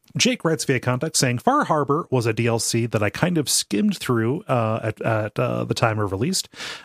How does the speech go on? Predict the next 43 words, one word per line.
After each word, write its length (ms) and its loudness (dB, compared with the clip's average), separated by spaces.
Uh, 420 0
thank 300 0
you 60 0
for 100 -2
spotlighting 560 0
it 180 -4
and 220 2
giving 300 0
me 100 0
another 300 0
reason 320 -4
to 40 0
check 280 -4
it 40 0
out. 340 0
This 140 6
time 240 2
I 60 2
really 280 2
enjoyed 240 0
the 60 -2
character 420 2
of 160 -2
Dima, 400 0
even 240 4
if 140 0
he 180 0
is 320 -2
Charles 440 2
Xavier 360 0
two 200 -2
point 260 0
oh, 340 -2
a 140 2
well-intentioned 1400 0
peacemaker, 720 0
uh, 300 -2
who 180 2
has 140 0
done 200 0
some 300 0
heinous 500 -2
things, 480 -2